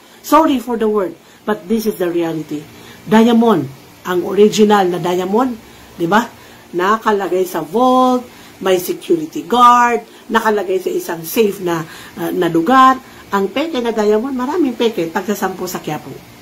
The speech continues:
Right? So, at ako lang, ulitin ko lang,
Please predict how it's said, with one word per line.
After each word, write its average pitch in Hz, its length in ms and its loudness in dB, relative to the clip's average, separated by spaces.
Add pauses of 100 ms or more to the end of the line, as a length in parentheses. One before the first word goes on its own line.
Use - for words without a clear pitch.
(400)
Right? 247 300 4 (320)
So, 165 320 -4
at 208 100 -12
ako 226 240 -2
lang, 214 540 0 (560)
ulitin 202 400 4
ko 185 160 0
lang, 175 400 -2